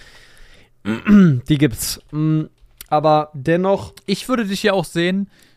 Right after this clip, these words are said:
Speaker 2: mit dem andernjenigen auf'm, ähm,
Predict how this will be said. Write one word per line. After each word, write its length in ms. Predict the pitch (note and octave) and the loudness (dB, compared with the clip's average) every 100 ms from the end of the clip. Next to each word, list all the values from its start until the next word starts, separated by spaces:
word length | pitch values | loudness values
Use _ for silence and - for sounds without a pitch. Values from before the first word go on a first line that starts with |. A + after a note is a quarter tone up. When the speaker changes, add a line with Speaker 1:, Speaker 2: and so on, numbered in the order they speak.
| _ _ - | _ _ -8
Speaker 2:
mit 300 | E3 F3 - | -6 -6 -2
dem 200 | D#3+ D#3+ | -4 -2
andernjenigen 1400 | - F3+ G3+ G3+ A3 - _ _ D#3 F3 G3 G3+ G#3+ C4 - _ _ _ - | -4 -2 -2 -2 -4 -10 _ _ -6 -2 -2 -2 -4 -6 -14 _ _ _ -2
auf'm, 580 | D#3 D3+ E3 D#3+ D#3+ - _ - | -2 0 -2 0 -4 -8 _ -8
ähm, 880 | D#3 C#3+ C#3+ D3 C#3+ C#3+ C#3+ C3+ | -2 0 2 0 -2 -4 -4 -6